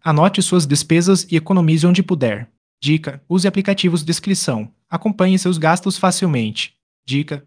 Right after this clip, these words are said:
evite dívidas. Descrição: pague suas contas em dia e evite gastos desnecessários. Dica: pesquise antes de comprar. Descrição:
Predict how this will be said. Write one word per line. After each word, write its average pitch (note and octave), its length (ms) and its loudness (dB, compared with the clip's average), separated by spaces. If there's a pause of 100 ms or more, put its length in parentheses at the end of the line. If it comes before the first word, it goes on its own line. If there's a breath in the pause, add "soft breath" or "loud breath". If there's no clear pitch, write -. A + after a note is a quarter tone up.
evite F3 360 -2
dívidas. C#3+ 420 -2
Descrição: D3 680 -4 (180)
pague F3+ 220 0
suas A3 280 -2
contas G3+ 400 -2
em C#3+ 120 -2
dia C#3 360 -2
e F3 80 0
evite F#3+ 280 0
gastos G3 360 -2
desnecessários. D3 1080 -4 (340)
Dica: C3 400 -4 (120)
pesquise E3 360 -2
antes F3+ 240 2
de D#3+ 120 0
comprar. D#3 420 0
Descrição: C#3+ 640 -4